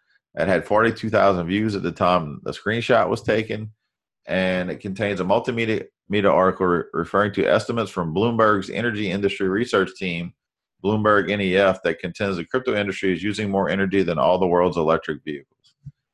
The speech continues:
Not really saying a whole lot, considering, guess what? There's not that many electric vehicles, but it's just one way the news can spin things.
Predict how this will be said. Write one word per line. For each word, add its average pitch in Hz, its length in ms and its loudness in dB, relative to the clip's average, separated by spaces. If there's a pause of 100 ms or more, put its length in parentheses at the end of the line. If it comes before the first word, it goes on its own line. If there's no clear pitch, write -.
(180)
Not 80 160 0
really 82 200 0
saying 78 260 -4
a 76 80 -6
whole 80 160 -2
lot, 101 260 2
considering, 85 500 -6
guess 80 240 -4
what? 69 240 -6
There's - 240 -16
not 95 300 -8
that 87 240 -8
many 82 160 -10
electric 78 440 -4
vehicles, 107 540 -2 (320)
but 90 80 -8
it's 82 100 -8
just 95 200 -8
one 90 180 0
way 87 140 4
the 80 120 -2
news 78 320 -2
can 76 200 -10
spin 78 300 -10
things. 65 380 -12